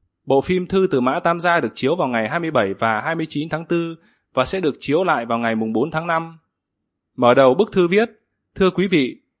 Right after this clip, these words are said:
nếu như tình cờ quý vị mua sản phẩm này, xin quý vị vui lòng gửi lại bức thư cho Tổ chức Nhân quyền Thế giới.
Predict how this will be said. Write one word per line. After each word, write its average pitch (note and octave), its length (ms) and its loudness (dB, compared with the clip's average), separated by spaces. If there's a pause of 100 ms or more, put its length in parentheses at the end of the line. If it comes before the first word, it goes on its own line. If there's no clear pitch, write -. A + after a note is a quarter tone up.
nếu D3+ 160 0
như F#3+ 160 4
tình B2 260 0
cờ A2+ 260 4
quý C#3 120 -4
vị D#3+ 240 -2
mua F3 160 0
sản A#2 200 -4
phẩm G#2+ 200 -2
này, G2+ 320 -2 (240)
xin F3 260 -4
quý F3+ 120 -4
vị D3 260 -2
vui E3+ 140 0
lòng A2+ 240 0
gửi G2+ 200 -4
lại G#2+ 120 -4
bức G3+ 180 -6
thư F3 180 -4
cho F3 120 -6
Tổ C#3+ 200 -2
chức - 200 -8
Nhân F3 220 -8
quyền A2+ 280 -4
Thế C#3 140 -2
giới. C#3 320 -2